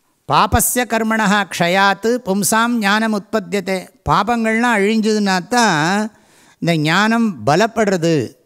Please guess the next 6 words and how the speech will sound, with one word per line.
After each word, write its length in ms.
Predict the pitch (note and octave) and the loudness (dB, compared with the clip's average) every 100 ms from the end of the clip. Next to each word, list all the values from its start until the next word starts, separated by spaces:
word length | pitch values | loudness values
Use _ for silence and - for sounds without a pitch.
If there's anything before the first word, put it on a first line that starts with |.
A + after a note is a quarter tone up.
| - | -4
அந்தఃகரணத்துல. 920 | D#3+ E3+ - F3 D3 A#2+ A#2 A#2+ G2+ - _ _ _ _ _ _ - - - - - - - - _ _ _ _ D3 | 0 0 0 -2 -2 -2 0 0 -2 -8 _ _ _ _ _ _ -20 -20 -20 -20 -20 -20 -20 -20 _ _ _ _ 0
ஆகையினால 540 | F3 F#3+ F3+ G3 G3 | 2 2 2 0 0
என்ன, 340 | D#3+ E3 D#3+ C3 - - | 0 0 -2 -8 -16 -2
அதுக்கப்புறம் 440 | D#3+ F3+ F#3 G#3+ | 0 0 -2 -2
எப்படி 260 | F#3+ A#3 G3+ | -2 -4 -2
தெரிகிறதுனா, 540 | G3+ G3 F3+ F3 C#3+ | 0 0 0 0 -4